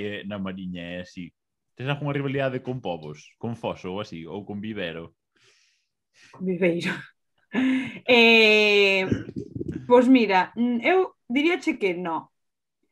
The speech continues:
Speaker 2: Temos aí un, un usufruto <laughs> dunha praia que está xusto, xusto, O sea, a praia tá en Burela, que digan misa, pero a praia é de Foz. <laughs> Que se chama Areoura.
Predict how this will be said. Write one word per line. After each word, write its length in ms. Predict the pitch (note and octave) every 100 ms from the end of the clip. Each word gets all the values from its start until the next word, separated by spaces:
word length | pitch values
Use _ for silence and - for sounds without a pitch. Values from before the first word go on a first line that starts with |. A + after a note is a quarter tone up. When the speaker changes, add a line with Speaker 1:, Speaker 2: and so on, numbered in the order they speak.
| _ _ _
Speaker 2:
Temos 380 | E4+ F#4 F#4 D#4
aí 500 | D4 D4+ C4 A#3+ - _ _ _ _ _ _ _ -
un, 440 | C#4+ D4 C#4+ C4 - _
un 180 | C4+ D4
usufruto 800 | C4+ D4 - D4 A#3 G#3+ G3+ - _ _ _
<laughs> 220 | C4 A#3
dunha 280 | A#3+ A#3 G#3
praia 440 | B3 B3 A3 G#3+
que 80 | G#3+
está 280 | A#3 A#3+ A#3
xusto, 400 | - D#4+ E4+ E4+
xusto, 560 | - F4+ D#4+ - D4+ - _ _ _ _ -
O 40 |
sea, 120 | A3
a 40 | G#3+
praia 180 | C#4+ D4+
tá 100 | D#4
en 80 | A#3
Burela, 380 | G3 F3 E3
que 120 | D#3+ G#3+
digan 300 | G3+ F3+ E3+
misa, 320 | D#3+ - D#3 - _ _
pero 160 | - A3
a 80 | G#3+
praia 240 | A#3+ A#3
é 40 | G#3+
de 140 | E3+
Foz. 220 | - - _ _ _
<laughs> 320 | A#3 G#3+ - - _ _ - - _ _ _ _ _ _ _ _ _ _ - C4 - E4 - -
Que 120 | -
se 140 | A#3 G#3+
chama 360 | B3 A3+ B3 A3+
Areoura. 680 | G3+ F#3+ F3+ F3 G3 F3+